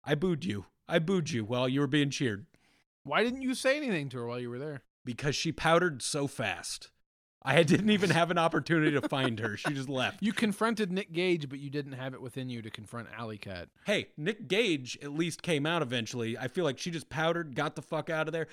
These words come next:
Speaker 1: She came in during the end. There was a big scramble about, 'cause they announced there's gonna be a eight-man tag WrestleMania weekend. Southern Underground Pro is part of a show called The Collective,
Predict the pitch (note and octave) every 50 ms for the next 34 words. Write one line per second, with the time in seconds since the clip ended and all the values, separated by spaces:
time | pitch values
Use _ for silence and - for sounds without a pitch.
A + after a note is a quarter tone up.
0 | - - _ - - G3 F#3+ - G3+ G3 F#3 F3+ F3+ F3 E3+ D#3 E3 E3 D#3+ D#3
1 | D3 C#3 C#3 E3 E3+ D3+ C#3+ C3+ B2 A#2+ A#2 G#2+ D3 C#3+ B2 A#2 - - - -
2 | D#3 D3+ D3+ D#3 D3 D3+ D3 C#3+ C3 A2+ C3 B2+ C3 C#3 - - C#3+ D#3 D3+ D3
3 | C#3+ D3 D3 D3 - - D3 B2+ - D#3+ D3 C#3 B2+ C#3 C3+ C3+ C3 C3 C3 C3+
4 | - C3 B2 A#2+ A#2 A2+ A2+ G#2+ G2+ - - - _ - - - C3+ C#3+ - E3
5 | D3+ C#3 C3 A#2+ G#2 - C#3+ C#3+ C#3 C#3+ C3+ A#2 B2 C3 B2+ - - C#3 B2 B2+
6 | B2+ B2+ C3 C3 B2+ B2+ C3 B2+ B2 D3+ C#3 C3 C3 C3 C3 B2 - _ _ -
7 | _ _ - - D#3+ E3 E3+ E3+ E3 D#3 C#3+ D#3 D3 C#3 B2 - - C#3+ C#3 C3+
8 | B2 - - C3 C3 B2+ B2 A#2 A2 - C#3 B2+ A2+ - B2+ A2+ A2 G#2 - -
9 | D3 F3+ F3+ - - C#3+ C3+ C3 B2+ -